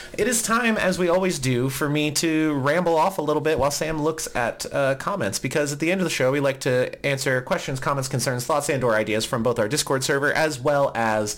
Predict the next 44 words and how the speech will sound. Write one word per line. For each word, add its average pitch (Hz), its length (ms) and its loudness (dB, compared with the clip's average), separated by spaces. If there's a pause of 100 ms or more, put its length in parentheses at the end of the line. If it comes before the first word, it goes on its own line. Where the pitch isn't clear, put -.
(120)
the 131 80 -2
TikTok 123 400 -2
live 98 260 2
chat, - 400 -2 (320)
where, 104 360 2
uh, 104 140 0
you 113 120 0
can 135 140 -2
watch 139 240 0
this 143 100 -4
podcast 131 480 -2
where 107 100 0
we 104 60 -2
record 104 260 0
it - 80 -2
live 113 380 0
the - 80 -12
day 170 160 0
before 110 260 0
it 92 60 -4
goes 95 300 -2
live 143 280 2
on 101 220 -2
Tuesdays 175 680 0
every 98 280 -2
other 90 180 -2
week. 135 380 -4 (320)
Uh, 92 80 -2
this 101 140 -4
podcast - 420 -2
can 110 100 -6
be 98 120 -6
found 82 240 -6
on 73 180 -6 (280)
Apple, 117 340 -4
Google, 82 240 -6
Spotify, - 480 -6 (200)
YouTube, 131 460 -2 (220)
microwave 98 360 0
ovens, 82 360 -4 (260)
all 87 160 0
of 85 140 -6
the 87 60 -6
same. 143 600 0